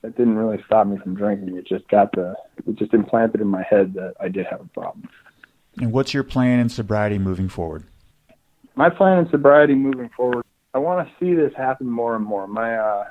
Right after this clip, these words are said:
Speaker 1: my grant sponsor keeps talking about, you know, people talk about optimism and pessimism as the cup being half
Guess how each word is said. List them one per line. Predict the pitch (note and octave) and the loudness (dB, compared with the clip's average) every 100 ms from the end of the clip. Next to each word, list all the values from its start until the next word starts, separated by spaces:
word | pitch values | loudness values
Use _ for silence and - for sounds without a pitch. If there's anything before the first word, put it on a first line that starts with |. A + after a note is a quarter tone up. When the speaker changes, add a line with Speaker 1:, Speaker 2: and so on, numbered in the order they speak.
| - | -10
Speaker 1:
my | A#2 | -8
grant | G#2 A2+ A#2 B2 A#2+ | -6 -6 -4 -6 -6
sponsor | A2+ G#2 F#2+ G2+ | -6 -6 -8 -14
keeps | - G#2 - | -10 -10 -8
talking | - G2 G2 A2+ G#2 | -2 0 -2 -6 -6
about, | G#2+ G#2 G2+ - _ _ _ - | -2 -2 -2 -8 _ _ _ -4
you | A#2 | 0
know, | G#2+ G2+ F#2+ - - - - | 2 2 0 -6 -16 -16 -2
people | D3 C#3 | 2 4
talk | C#3 B2+ | 4 4
about | A#2+ - | 4 0
optimism | A#2 G#2+ B2 A#2 A2+ A2+ | -2 -2 -2 -2 -2 -4
and | G#2 | -4
pessimism | - G#2+ - G#2+ G#2 G#2+ G#2 | -8 -10 -8 -10 -8 -6 -4
as | G2+ - | -4 -6
the | |
cup | - A#2 - | -2 -2 -2
being | - G#2+ G#2 | 0 2 0
half | A#2 | -2